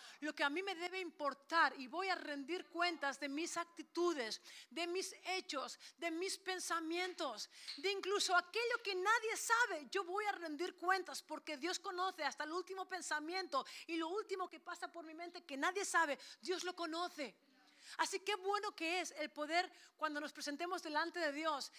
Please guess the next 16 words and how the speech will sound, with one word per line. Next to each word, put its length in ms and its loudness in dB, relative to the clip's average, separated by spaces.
y 80 0
rendir 480 0
cuentas 640 -2
a 160 4
Él 300 2
y 80 -6
decirle, 320 -4
"Hey, 260 2
sí, 400 0
Dios, 280 -8
es 120 -10
verdad, 380 8
me 280 0
costó 500 4
amar, 380 10
ja, 440 2